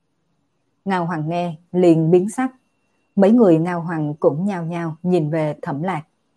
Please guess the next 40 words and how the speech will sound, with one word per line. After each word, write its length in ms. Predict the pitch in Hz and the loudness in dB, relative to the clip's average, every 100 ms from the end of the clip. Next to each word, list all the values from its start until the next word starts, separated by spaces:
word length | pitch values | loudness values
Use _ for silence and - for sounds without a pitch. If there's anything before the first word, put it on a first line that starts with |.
| _ _ _ _ - | _ _ _ _ 0
Bọn 200 | 190 156 | 2 2
họ 220 | 165 156 | 0 -2
trước 240 | 156 269 220 | 2 2 4
đó 260 | 180 190 277 - | 0 0 -2 0
đều 240 | 185 170 | 4 6
rơi 180 | 160 185 | 6 2
vào 300 | 175 165 151 151 | 0 -2 -4 -4
trạng 240 | 151 143 | -6 -6
thái 240 | 175 170 | -8 -2
bị 300 | 214 214 147 | 2 4 4
điều 200 | 143 165 | 4 2
khiển. 320 | 135 170 135 214 _ _ _ _ _ - | 2 -2 -4 -6 _ _ _ _ _ 0
Mặc 160 | 190 160 | 0 4
dù 300 | 175 170 160 | 4 6 6
có 100 | 170 | 4
thể 140 | 170 165 | 2 0
miễn 280 | 170 147 | 0 0
cưỡng 320 | 156 160 147 180 | 2 0 2 -2
nhớ 160 | 180 | 0
lại 360 | 226 208 139 139 - | 0 0 -4 -10 0
chuyện 260 | 180 147 | 2 2
xảy 280 | 143 - 147 | -4 -8 -6
ra 180 | 196 175 160 | -6 -6 -4
chung 180 | 175 | -4
quanh, 200 | 165 170 160 _ _ _ _ _ - | -2 -4 -6 _ _ _ _ _ 2
nhưng 320 | 190 180 175 | 4 4 2
rất 200 | 302 240 | 0 2
nhiều 220 | 180 151 143 | 2 2 2
chi 200 | 190 180 | -2 0
tiết 220 | 262 311 | 0 -2
không 360 | - - 170 160 | -6 -6 -4 -2
nhớ 160 | 170 202 | -2 2
được. 300 | 208 147 _ _ _ _ _ _ _ _ _ _ | 2 0 _ _ _ _ _ _ _ _ _ _
Thẩm 200 | - 147 | -4 -4
Lạc 220 | 202 165 - | -4 -6 -8
không 360 | - 190 165 | -6 -4 -2
giấu 120 | 175 175 175 | -2 0 2
giếm, 220 | 185 254 - _ _ - | 2 2 -2 _ _ -6
nhanh 240 | 190 175 | -2 -2
chóng 300 | 165 175 208 | -2 0 0